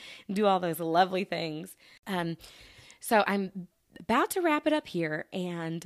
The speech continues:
uh, I've, I noticed, you guys, I started noticing I'm, I'm starting to say that. I do, well, not starting to. I say that, like, when I'm gonna end. I'm always like, "Let's get started." When we get started, I'm like, "Okay, I'm gonna wrap it up here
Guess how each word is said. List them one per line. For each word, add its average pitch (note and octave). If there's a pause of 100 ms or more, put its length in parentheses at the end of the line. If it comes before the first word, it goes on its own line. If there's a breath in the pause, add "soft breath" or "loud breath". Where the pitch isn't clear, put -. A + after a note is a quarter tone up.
uh, F3
I've, B3
I C4+
noticed, C4
you F#3+
guys, E3+
I D4+
started F#4
noticing G3+
I'm, D#3+ (120)
I'm F3
starting E3
to E3+
say F#3
that. G#3
I F3+
do, F3
well, E3+
not F3
starting D3+
to. -
I E3+
say D#3+
that, G#3+
like, F3+
when F3
I'm E3+
gonna E3+
end. F3+ (360 loud breath)
I'm G3
always F#3
like, D#3
"Let's E3+
get C#4
started." F3+
When F#3
we F#3
get F#3
started, F#3+
I'm F3+
like, D#3+
"Okay, A#3+
I'm G3
gonna E3+
wrap G#3+
it C4
up C4
here F#3